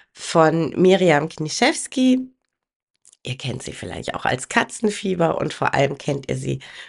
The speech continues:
mit großer Wahrscheinlichkeit als eine der drei Cat Ladies.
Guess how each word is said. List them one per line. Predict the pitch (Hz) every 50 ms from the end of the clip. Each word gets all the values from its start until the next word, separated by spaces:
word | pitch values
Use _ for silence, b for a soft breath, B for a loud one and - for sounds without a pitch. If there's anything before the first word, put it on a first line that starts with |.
| B
mit | B - 143 139 -
großer | - - - - 196 226 233 226 214 196 175
Wahrscheinlichkeit | 170 175 175 - 165 147 147 151 147 151 - - - 147 143 139 - -
als | 143 143 - - _ -
eine | - 127 139 139 151 151 135
der | - 139 139
drei | 139 - - - 131
Cat | 127 - - 190 196 196 -
Ladies. | - 165 170 170 165 170 165 160 - -